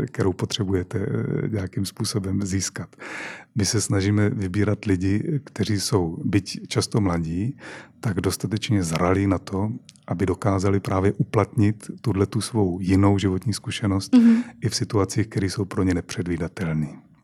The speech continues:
Speaker 2: A dál s nimi pracujete v rámci toho školení?
Speaker 1: Pracujeme furt, eh, eh, je, eh,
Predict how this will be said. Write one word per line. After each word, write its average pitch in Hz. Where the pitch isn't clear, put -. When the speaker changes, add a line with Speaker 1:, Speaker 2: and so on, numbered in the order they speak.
Speaker 2:
A 220
dál 196
s -
nimi 233
pracujete 226
v 226
rámci 208
toho 226
školení? 208
Speaker 1:
Pracujeme 113
furt, 104
eh, -
eh, 107
je, 90
eh, 95